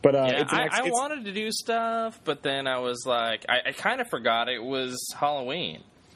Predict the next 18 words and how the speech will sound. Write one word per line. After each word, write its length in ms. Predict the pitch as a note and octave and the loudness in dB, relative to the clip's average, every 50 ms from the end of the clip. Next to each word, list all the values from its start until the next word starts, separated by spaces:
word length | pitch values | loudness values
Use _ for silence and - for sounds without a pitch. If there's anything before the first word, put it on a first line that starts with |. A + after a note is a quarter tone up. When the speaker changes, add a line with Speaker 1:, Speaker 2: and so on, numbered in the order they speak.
| - - _ _ - - - - | -20 -20 _ _ -20 -20 -8 -4
Speaker 2:
Like, 140 | A#2+ B2 B2+ | -2 0 2
I 60 | B2 | 2
was 140 | A#2+ A#2 A#2 | 0 0 0
driving 360 | - C3 C3+ D3+ E3 D#3 D3+ | 2 2 2 2 2 -2 -4
home, 300 | C#3+ D3+ D3 D#3+ D#3+ D#3 | -4 -2 -2 -2 -2 -2
and 80 | C#3 A#2+ | -2 -2
I'm 180 | A2+ A2 A2 | -2 -2 -2
leaving 300 | A#2+ C3+ C#3 C3+ C3+ B2 | -4 -4 -2 -2 -2 -2
Marianne 340 | B2 B2+ B2+ B2 B2 B2 B2+ | -2 -2 0 0 0 0 -2
a 60 | B2 | 0
message, 260 | B2 B2+ C3 C3 - D3 | -2 -2 -2 -2 -4 -4
and 80 | C#3 B2+ | -2 -2
I'm 80 | C3 | 0
like, 180 | C3 B2+ B2 - | 0 -2 -2 0
"Oh, 180 | - G#3+ G3+ F3 | -2 0 0 -2
shit, 340 | - - - G#3+ E3+ G#2+ - | -2 -4 -2 -2 -2 -2 -4
it's 140 | - B2+ - | -6 -2 0
Halloween. 580 | E3+ E3 F3 E3+ E3+ F3 F#3 D#3+ A2 F#2 F#2 | 0 0 0 0 -2 -4 -4 -4 -4 -6 -8